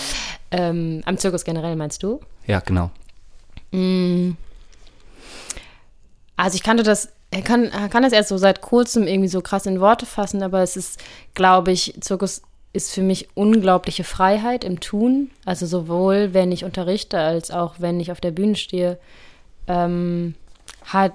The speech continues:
Speaker 1: ist der Zirkus halt unglaublich normfrei, hat ganz wegle-, wenig Regelungen und gibt mir einfach die völlige Freiheit zu entscheiden, was ich tun möchte und wie ich es tun möchte.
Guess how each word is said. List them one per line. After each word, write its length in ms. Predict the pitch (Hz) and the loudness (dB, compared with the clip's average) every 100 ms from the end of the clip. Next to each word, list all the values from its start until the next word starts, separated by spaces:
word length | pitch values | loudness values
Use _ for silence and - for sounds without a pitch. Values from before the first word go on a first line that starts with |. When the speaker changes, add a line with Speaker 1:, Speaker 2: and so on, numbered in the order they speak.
| - | -4
Speaker 1:
ist 200 | - - | -4 2
der 360 | 190 180 - - | 4 4 0 -6
Zirkus 340 | 196 185 - | -4 -4 -4
halt 100 | 190 | -2
unglaublich 420 | 190 196 190 175 | 0 2 0 0
normfrei, 760 | 180 190 214 - 202 208 214 240 - - | 0 0 0 -2 0 0 0 -6 -16 -16
hat 340 | - 180 170 | -2 -2 0
ganz 300 | - 180 185 | 0 0 0
wegle-, 420 | 190 202 196 185 - | -2 -2 -2 -2 -4
wenig 540 | 175 190 202 190 - - - - | 0 2 2 0 -8 -18 -20 -4
Regelungen 760 | 175 185 208 214 202 202 196 196 - - - - - - - | 4 6 6 4 4 2 0 -2 -8 -20 -20 -20 -20 -20 -8
und 320 | 170 185 180 | -2 0 2
gibt 240 | - 185 185 | 0 0 0
mir 160 | 175 | 0
einfach 280 | 160 170 170 | 0 0 -2
die 100 | 170 | -4
völlige 500 | - - 180 170 - | -10 -6 -2 0 -2
Freiheit 680 | - - 160 165 156 156 151 - - | -8 -2 0 0 -2 -2 -4 -14 -14
zu 260 | - - 160 | -10 -6 -6
entscheiden, 540 | 160 156 160 151 151 | -4 -4 -2 0 -2
was 160 | 151 - | -4 -8
ich 140 | - | -12
tun 260 | - 165 147 | -10 -6 -4
möchte 420 | 143 - - - | -6 -8 -14 -14
und 140 | - 147 | -12 -8
wie 80 | 160 | -8
ich 120 | 143 | -8
es 140 | - | -12
tun 220 | - - | -12 -12
möchte. 420 | - 139 - 196 | -12 -12 -10 -10